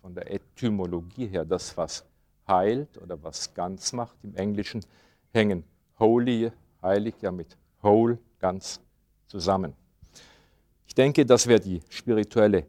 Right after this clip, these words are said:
Sehnsucht zulässt, schon ein wenig mit der Möglichkeit, also der Nichtausgeschlossenheit ihrer Erfüllung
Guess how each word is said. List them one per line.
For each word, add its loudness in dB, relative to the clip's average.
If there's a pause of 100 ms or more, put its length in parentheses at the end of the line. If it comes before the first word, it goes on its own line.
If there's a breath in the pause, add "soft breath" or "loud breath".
(120)
Sehnsucht 2
zulässt, -2
schon 2
ein 0
wenig 0
mit -8
der 0
Möglichkeit, 2
also -12
der -4
Nichtausgeschlossenheit 2
ihrer 0
Erfüllung -4